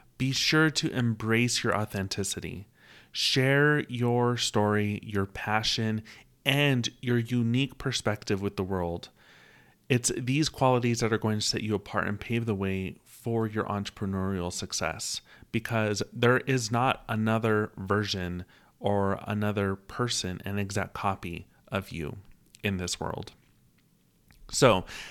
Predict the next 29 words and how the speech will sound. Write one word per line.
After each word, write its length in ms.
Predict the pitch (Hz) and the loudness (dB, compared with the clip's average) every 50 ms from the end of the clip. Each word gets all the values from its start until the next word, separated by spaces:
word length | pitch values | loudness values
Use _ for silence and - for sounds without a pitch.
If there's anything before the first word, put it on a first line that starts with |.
| - - - | -16 -8 0
now 160 | 135 131 131 | 2 4 4
you 140 | 156 180 180 | 4 4 4
might 160 | 170 139 120 | 2 2 2
be 100 | 127 123 | 0 -2
thinking, 540 | 120 - 131 123 - - 120 117 117 117 - | 0 0 -2 -2 -2 -2 -2 -2 -2 -2 -2
"Well, 340 | 120 120 123 127 127 123 - - | 0 2 4 4 4 2 2 0
why 280 | 117 120 123 123 139 | -2 -2 2 2 2
should 200 | 147 - - 151 | 2 2 2 0
I 80 | 147 131 | 0 -2
care 180 | - - 135 123 | -2 0 2 2
about 240 | 117 113 - - | 4 4 2 0
personal 320 | - 120 117 - - 110 104 | 0 -2 -2 0 0 -2 0
branding? 520 | 98 107 110 117 117 107 98 92 85 - - | 0 0 0 0 0 0 -2 -4 -4 -4 0
Isn't 400 | 101 117 117 123 139 135 127 - | 0 2 2 2 0 0 0 2
that 180 | 120 - - | 2 2 2
just 300 | 123 113 113 113 - - | 2 2 2 2 0 -4
for 240 | - - 110 107 - | -2 0 0 0 2
influencers?" 960 | - 98 98 98 - - 123 123 127 127 - 143 147 147 156 160 151 - - - - - - - - - - - - - - | 2 0 0 0 2 2 2 2 2 2 2 2 2 2 0 0 -2 -4 -4 -6 -8 -14 -20 -20 -20 -20 -20 -20 -20 -16 -10
Well, 580 | - 120 120 147 156 160 160 156 156 151 - - | -4 0 4 6 8 8 8 8 6 6 2 2
the 180 | 139 131 143 - | 0 0 2 2
answer 400 | 143 147 156 160 - - 156 147 | 2 2 2 2 2 0 2 2
is 260 | 95 127 117 107 107 | 2 2 2 0 0
no. 400 | 104 98 85 78 - - - - - - - - - - - - - - - | -2 -4 -4 -4 -6 -8 -10 -12 -16 -20 -20 -20 -20 -20 -20 -20 -20 -20 0
Personal 320 | - 190 226 - - 233 190 | 2 2 4 4 2 0 0
branding 340 | 147 156 151 147 151 143 | 2 2 0 2 2 2
is 120 | 131 120 120 | 0 0 0
essential 420 | 113 113 - 123 123 - 123 110 | -2 -2 -2 -2 -2 -2 -4 -4
for 180 | - - - - | -4 -4 -4 -4
everyone, 560 | 101 98 101 95 92 - - - - 95 | -2 -2 -2 -2 -2 -2 -4 -6 -6 -8